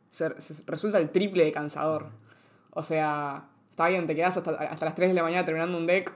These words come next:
o haciendo una llamada para solucionar un bug o lo que sea, y dejás de lado un montón de cosas, y si los que están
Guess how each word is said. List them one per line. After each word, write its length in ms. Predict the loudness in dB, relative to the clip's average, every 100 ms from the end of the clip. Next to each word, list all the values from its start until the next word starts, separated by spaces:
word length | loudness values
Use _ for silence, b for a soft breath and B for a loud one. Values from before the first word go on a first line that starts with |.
| -4
o 520 | -2 0 0 0 -4 B B B B
haciendo 260 | -6 0
una 120 | 2 4
llamada 380 | 6 8 8 8
para 160 | 4
solucionar 380 | 4 0 0 2
un 100 | 4
bug 380 | 8 10 8 6 2
o 140 | 4
lo 100 | 4
que 120 | 4
sea, 500 | 4 6 6 4 0 -4
y 640 | -2 0 0 0 0 -2 -10 _ _
dejás 280 | -6 2 4
de 80 | 6
lado 180 | 6 4
un 60 |
montón 220 | 2 0 0
de 80 | 2
cosas, 440 | 0 2 2 2
y 60 | -2
si 100 | -2
los 80 | -2
que 60 |
están 360 | -2 -2 -2 -4